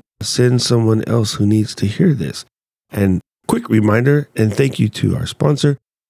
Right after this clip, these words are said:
This episode is brought to you by Descript.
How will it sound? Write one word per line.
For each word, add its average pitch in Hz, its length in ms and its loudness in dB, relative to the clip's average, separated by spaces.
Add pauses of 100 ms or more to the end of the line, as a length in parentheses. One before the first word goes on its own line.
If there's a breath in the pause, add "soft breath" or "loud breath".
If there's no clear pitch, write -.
(120)
This 170 300 0 (140)
episode 120 640 0
is 95 160 -2
brought 101 280 0
to 98 100 -4
you 87 40 0
by 82 280 -6
Descript. 165 580 0